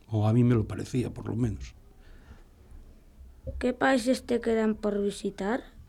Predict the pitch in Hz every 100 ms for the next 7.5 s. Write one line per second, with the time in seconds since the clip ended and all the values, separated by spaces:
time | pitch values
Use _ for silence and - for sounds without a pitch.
0 | - 139 87 127 127 127 117 117 131 -
1 | 208 143 135 139 - 135 120 - 110 143
2 | 131 - - - - - - 147 - 143
3 | - - - - 110 - - - - 131
4 | 107 104 101 110 104 113 107 104 104 101
5 | - - 131 113 117 110 117 113 107 110
6 | 104 107 107 104 - 117 110 107 85 117
7 | 117 123 147 -